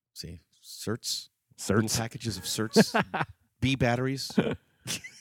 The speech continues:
Speaker 1: I don't know what I'm talking
Speaker 2: What do you
Speaker 1: about.
Speaker 2: like better opening for, a comedian or a musician?
Speaker 1: Well, let's see.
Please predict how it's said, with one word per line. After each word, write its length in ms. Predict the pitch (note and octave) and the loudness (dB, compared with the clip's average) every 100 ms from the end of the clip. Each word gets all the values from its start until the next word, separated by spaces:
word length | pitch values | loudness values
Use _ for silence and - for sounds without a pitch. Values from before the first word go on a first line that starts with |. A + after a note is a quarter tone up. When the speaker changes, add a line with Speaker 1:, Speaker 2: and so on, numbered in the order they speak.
| - - - - | -8 -8 -6 -6
Speaker 1:
I 40 | |
don't 200 | G2 D#2+ | -4 -4
know 80 | D#2 | -6
what 100 | D#2+ | -10
I'm 60 | D#2+ | -10
talking 360 | D2+ D#2+ E2+ | -10 -8 6
Speaker 2:
What 120 | C3+ | 10
do 60 | D#3 | 12
you 40 | D#3 | 12
Speaker 1:
about. 40 | |
Speaker 2:
like 120 | C#3 | 10
better 220 | B2+ A2+ G#2+ | 6 6 4
opening 280 | G2 F#2+ | 2 -2
for, 220 | F2+ G2+ F2+ | 0 2 2
a 40 | |
comedian 440 | - A2 B2+ C3+ A#2+ | 0 2 4 4 2
or 60 | |
a 40 | F#2+ | 2
musician? 480 | F2+ G2 - D2+ C#2+ - _ _ _ _ _ - - - - | 0 -2 -4 -8 -14 -20 _ _ _ _ _ -8 -6 -20 2
Speaker 1:
Well, 220 | A#2+ B2+ - | 4 4 2
let's 160 | - | 0
see. 300 | - F#2 C#2+ | 4 4 2